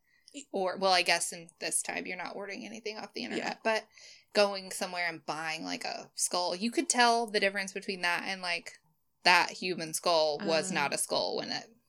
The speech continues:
Speaker 1: yeah.
Speaker 2: originally was here.
Speaker 1: Yeah.
Speaker 2: You could tell, I'm sure.
Speaker 1: Ugh. Victim number three was Mark Wallace, and Berdella drugged him like he did most of his victims.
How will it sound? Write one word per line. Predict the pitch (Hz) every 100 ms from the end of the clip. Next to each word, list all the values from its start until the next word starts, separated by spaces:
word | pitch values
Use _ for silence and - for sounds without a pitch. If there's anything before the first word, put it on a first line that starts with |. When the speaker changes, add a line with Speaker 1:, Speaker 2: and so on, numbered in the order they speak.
| _ _ -
Speaker 1:
yeah. | - 247
Speaker 2:
originally | 262 226 190 -
was | - -
here. | - - - -
Speaker 1:
Yeah. | 208 214 - _ _ -
Speaker 2:
You | 202
could | 220 -
tell, | 113 98
I'm | - 220
sure. | - -
Speaker 1:
Ugh. | 208 190 - - _ _ _ _ _ _ _ _ _ _ _ _ _ _ _ - - 214
Victim | 254 269 339 330
number | 294 269
three | 240 233 226 214
was | 208 190 190
Mark | 185 190 -
Wallace, | 190 175 170 175 190 - - - -
and | 208 202 196 196 196 190 190 - - - -
Berdella | 196 196 214
drugged | 208 190 190 185
him | - 196 185 196 202 _ _ _ -
like | - 180
he | - 208
did | 208 214
most | 202 185 -
of | 175
his | 170 -
victims. | 170 - 175 175 175 180